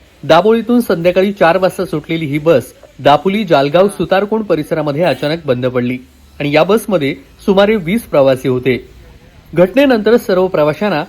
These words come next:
मागून येणाऱ्या दुसऱ्या दाभोळ बसमध्ये सुरक्षितरित्या बसवून दापोली आगाराकडे पाठवण्यात आलं.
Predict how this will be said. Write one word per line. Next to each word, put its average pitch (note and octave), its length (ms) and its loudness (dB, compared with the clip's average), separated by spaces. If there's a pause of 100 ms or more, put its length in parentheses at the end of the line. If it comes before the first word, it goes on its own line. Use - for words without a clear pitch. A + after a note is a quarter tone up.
(160)
मागून E3 380 0
येणाऱ्या G3 340 -2
दुसऱ्या F#3 400 -4
दाभोळ F3 340 0
बसमध्ये F3+ 440 -4
सुरक्षितरित्या F#3+ 760 -6
बसवून E3+ 380 -6
दापोली F3+ 360 -2
आगाराकडे D3 460 -4
पाठवण्यात B2 540 -6
आलं. B2+ 160 -2